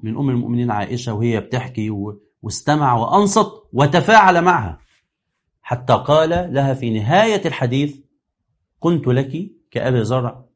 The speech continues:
لأم زرع، غير أني لا أطلقه". يعني استمع وتفاعل معها، وأثبت لها أنه كان منصت لهذا الحوار. النبي عليه الصلاة والسلام جاله، آه، تميم بن أوس الداري، وحكى له خبر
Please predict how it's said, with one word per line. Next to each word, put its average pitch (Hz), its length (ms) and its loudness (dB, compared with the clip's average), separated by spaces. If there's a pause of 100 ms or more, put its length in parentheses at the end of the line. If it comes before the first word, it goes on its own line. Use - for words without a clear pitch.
(220)
لأم 208 400 4
زرع، 196 340 2
غير 143 300 2
أني 143 180 0
لا 131 140 -4
أطلقه". 98 460 -8 (360)
يعني 139 240 4
استمع 226 640 2
وتفاعل 143 580 0
معها، 143 360 -4 (680)
وأثبت 156 440 0
لها 196 220 2
أنه 135 160 2
كان 143 180 2
منصت 190 600 2
لهذا 131 320 -2
الحوار. 127 500 -6 (1300)
النبي 151 200 2
عليه 165 100 2
الصلاة 180 220 -4
والسلام 180 640 -2 (340)
جاله، 202 520 0 (200)
آه، 104 380 -6
تميم 175 500 0
بن 120 240 -2
أوس 143 360 -2
الداري، 160 680 -4 (440)
وحكى 123 440 -2
له 175 100 2
خبر 135 480 -2